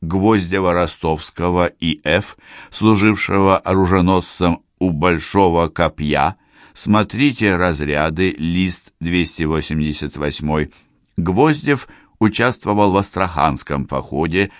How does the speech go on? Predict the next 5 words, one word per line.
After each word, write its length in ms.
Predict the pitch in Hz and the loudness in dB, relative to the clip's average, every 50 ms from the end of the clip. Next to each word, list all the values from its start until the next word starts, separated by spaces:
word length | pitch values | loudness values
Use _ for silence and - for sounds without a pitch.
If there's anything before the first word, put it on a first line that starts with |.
| _ _ _ | _ _ _
тысяча 460 | - 104 98 - 95 90 - - 87 | 0 0 2 2 0 -2 -2 -2 -4
пятьсот 500 | 80 - 92 82 - - 92 92 87 - | -2 -2 -4 -4 -2 -2 -2 -2 -2 -2
пятьдесят 500 | 85 82 80 82 82 80 - 87 85 78 | -4 -2 -2 -2 -2 -2 -2 -4 -4 -4
четвертого 720 | - 82 76 71 - 85 85 80 78 - 80 80 82 82 | -4 -6 -6 -4 -2 -2 -2 -2 -2 -4 -4 -2 -2 -2
года 400 | 76 78 80 80 78 85 80 - | -2 -2 -2 0 0 -2 -2 -4